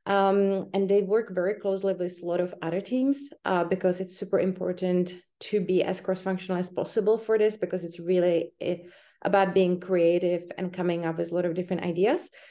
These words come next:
Um, and they essentially analyze how to improve our conversion rate, um, because that's our key metric for, for our website. Um,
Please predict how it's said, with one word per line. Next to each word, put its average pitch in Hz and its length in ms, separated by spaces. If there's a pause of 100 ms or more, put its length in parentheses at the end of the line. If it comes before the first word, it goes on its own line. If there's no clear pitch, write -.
(380)
Um, 214 760
and 202 160
they 196 220
essentially 196 400
analyze 185 760
how 190 260
to 196 160
improve 180 420
our 175 180
conversion 165 540
rate, - 380 (240)
um, 165 340
because 180 260
that's 170 160
our 170 220
key 180 160
metric 170 420
for, 170 300
for 175 240
our 170 100
website. - 600 (460)
Um, 190 720